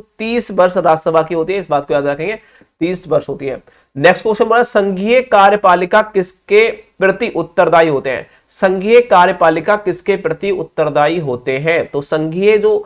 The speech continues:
कार्यपालिका होता है, संघीय कार्यपालिका की बात की जा रही है तो वो किसके प्रति, तो <clears throat> आप कहोगे लोकसभा के प्रति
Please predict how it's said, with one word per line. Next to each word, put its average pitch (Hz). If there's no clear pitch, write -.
कार्यपालिका 165
होता 131
है, 143
संघीय 185
कार्यपालिका 165
की 147
बात 139
की 147
जा 127
रही 123
है 165
तो 196
वो 196
किसके 240
प्रति, 226
तो -
<clears throat> -
आप 180
कहोगे 190
लोकसभा 160
के 156
प्रति 226